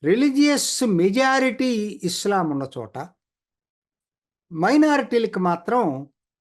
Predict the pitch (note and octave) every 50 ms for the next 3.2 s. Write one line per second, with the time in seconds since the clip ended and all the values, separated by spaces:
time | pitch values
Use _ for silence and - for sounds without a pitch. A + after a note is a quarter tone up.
0 | _ - - F#3 G#3+ B3+ C4 G#3+ - - C3 - - - C#3 B2+ A2+ G#2+ _ A#2+
1 | A2+ _ A#2+ A#2+ D3 F3+ G3 F#3 F#3 - F3+ F3+ - - B3+ A#3+ - - F#3 F3+
2 | F3+ E3+ - - F3+ E3+ D#3 E3 D#3 D#3 D3+ D#3+ F3+ F#3 F#3+ C3 B2+ A#2+ A#2+ A#2+
3 | A#2 A2 A2+ -